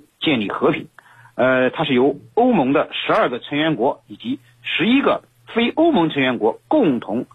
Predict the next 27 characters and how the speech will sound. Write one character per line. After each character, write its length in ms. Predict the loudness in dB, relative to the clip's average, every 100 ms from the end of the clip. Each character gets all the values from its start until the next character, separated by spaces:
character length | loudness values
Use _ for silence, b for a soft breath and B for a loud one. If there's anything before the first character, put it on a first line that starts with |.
| b b -6
派 180 | -2 -2
驻 200 | -2 -4
军 200 | -2 0
事 100 | 2
人 100 | 2
员 180 | 0 -2
组 160 | -8
成 140 | -8 -6
的。 120 | -8 _ B B B
呃， 180 | 0 0
两 260 | 0 0
者 100 | 0
啊， 180 | -2 -8 -8
还 140 | -4
是 120 | -2
有 160 | -2 -4 -4
非 180 | -2 -2
常 200 | -2 -4
明 340 | -2 0 2
显 220 | 0 -2 -6
的 160 | -8
区 200 | -4 -2
别 120 | 0 -2
的。 100 | -8 _ _ _
啊， 180 | -2 -2
是 120 | 0
您。 160 | -2